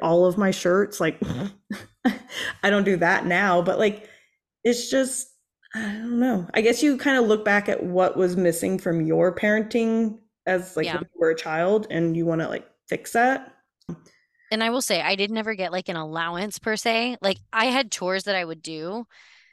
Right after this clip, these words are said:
Speaker 2: but then it was like, anytime I needed money or I needed anything, I would just ask and I'd get it. So it's not
Speaker 1: Mm-hmm.
Speaker 2: like I earned it. So that's why I kind of am like, I want her to earn it when you
Speaker 1: Yeah.
Speaker 2: think back at, like, childhood. Um,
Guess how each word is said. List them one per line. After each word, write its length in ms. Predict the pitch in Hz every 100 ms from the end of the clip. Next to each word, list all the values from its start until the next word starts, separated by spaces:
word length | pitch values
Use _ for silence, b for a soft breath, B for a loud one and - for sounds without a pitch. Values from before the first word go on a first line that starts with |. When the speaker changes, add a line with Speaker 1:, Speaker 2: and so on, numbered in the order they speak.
| b b _ -
Speaker 2:
but 100 | 208
then 120 | 214
it 40 | 214
was 120 | 208
like, 140 | 208 -
anytime 360 | 196 185 196
I 60 | 190
needed 280 | 180 165 160
money 260 | 147 156
or 80 | 170
I 80 | 160
needed 300 | 151 143 143
anything, 420 | 139 143 156 185
I 80 | 160
would 140 | 143
just 160 | 139 -
ask 320 | 143 143 131
and 80 | 147
I'd 160 | 139 143
get 160 | 135
it. 220 | 143 202 - _ _ _
So 140 | - 180
it's 140 | 175
not 60 | 165
Speaker 1:
Mm-hmm. 60 |
Speaker 2:
like 140 | 170 170
I 140 | 151 - -
earned 300 | 147 139 160
it. 240 | 196 226 - B B B
So 120 | -
that's 120 | 190 220
why 180 | 208 208
I 60 |
kind 280 | 190 185 170
of 160 | 165 170
am 100 | 160
like, 280 | 151 143 -
I 80 | -
want 240 | 170 175 170
her 180 | 180 190
to 120 | 202
earn 240 | 196 208
it 420 | 240 269 214 - _ _ _ _
when 140 | - -
you 80 | 170
Speaker 1:
Yeah. 80 |
Speaker 2:
think 200 | - 160
back 220 | - 147 165
at, 100 | 143
like, 160 | 147
childhood. 600 | - 139 139 160 170 180 _ b b b b -
Um, 540 | 170 160 143 139 165